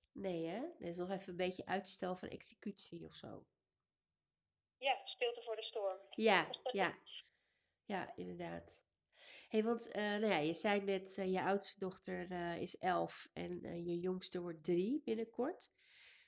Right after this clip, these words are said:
Speaker 1: Hoe was het voor
Speaker 2: Ja.
Speaker 1: jou om moeder te worden voor de eerste keer? En hoe oud was je toen?
Speaker 2: Ik was, eh, drieëntwintig dat ik, eh, mijn dochter kreeg. En dat was ook heel bewust gepland. Mijn man en ik wilden,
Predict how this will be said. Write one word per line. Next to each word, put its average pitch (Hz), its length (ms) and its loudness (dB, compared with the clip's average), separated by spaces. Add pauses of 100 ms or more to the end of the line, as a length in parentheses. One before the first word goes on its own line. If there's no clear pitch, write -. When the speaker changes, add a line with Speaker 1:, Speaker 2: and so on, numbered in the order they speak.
Speaker 1:
Hoe 240 160 2
was 262 200 4
het - 160 -6
voor 233 180 0
Speaker 2:
Ja. 220 180 6
Speaker 1:
jou 214 280 4 (100)
om 208 580 -2 (280)
moeder 226 460 4
te 165 160 -2
worden 156 280 -2
voor 156 180 -6
de 147 100 -6
eerste - 440 -8
keer? 135 400 -8 (120)
En 180 140 -4
hoe 196 220 0
oud 269 280 -2
was 143 220 -8
je - 120 -12
toen? - 380 -10 (1800)
Speaker 2:
Ik 220 120 -16
was, 233 420 -2
eh, 185 220 -4
drieëntwintig 269 960 -4 (260)
dat 240 240 -4
ik, 233 220 -8
eh, 226 300 -6
mijn 220 120 -12
dochter 226 320 -10
kreeg. 233 640 -4 (1040)
En 208 560 -4
dat 214 100 -12
was 214 160 -6
ook 214 100 -20
heel 214 120 -4
bewust 190 360 -10
gepland. 269 540 -6
Mijn 214 140 -12
man 196 180 -8
en 196 120 -18
ik 185 200 -18
wilden, 180 480 -10